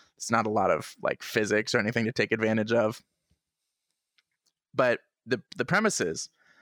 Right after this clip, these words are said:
you crash in a plane, you're stuck on, I don't know if it's an island or just a forest, and, I mean, it's called the forest. So there is a forest, but I don't know if there's, like, w-,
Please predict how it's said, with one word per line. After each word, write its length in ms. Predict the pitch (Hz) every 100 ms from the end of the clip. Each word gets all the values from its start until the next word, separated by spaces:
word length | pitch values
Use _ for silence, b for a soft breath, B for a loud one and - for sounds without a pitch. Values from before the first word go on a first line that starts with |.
| b -
you 100 | 104
crash 300 | 143 147 -
in 80 |
a 40 | 180
plane, 400 | - 117 110 117 _ _ _ _ _ _ _ _ _ _ _ _
you're 200 | - 113
stuck 540 | - - 165 - - - -
on, 500 | 135 139 139 135 127 - -
I 40 |
don't 80 | 160
know 60 | 190
if 100 | 170
it's 140 | -
an 80 | 117
island 460 | 117 127 135 139 127
or 40 |
just 280 | 104 107 - _ _ -
a 60 | -
forest, 580 | - 113 113 120 -
and, 220 | 120 117 - _ _ _ 73
I 140 | 73
mean, 80 | 107
it's 140 | 117 -
called 180 | 143
the 60 | -
forest. 340 | - - -
So 100 | -
there 160 | 117 170
is 100 | 160
a 60 | 143
forest, 480 | - 139 104 -
but 80 | -
I 40 | 127
don't 100 | 135
know 80 |
if 100 | 120
there's, 200 | 123 117
like, 240 | 117 110 - 131
w-, 160 | 120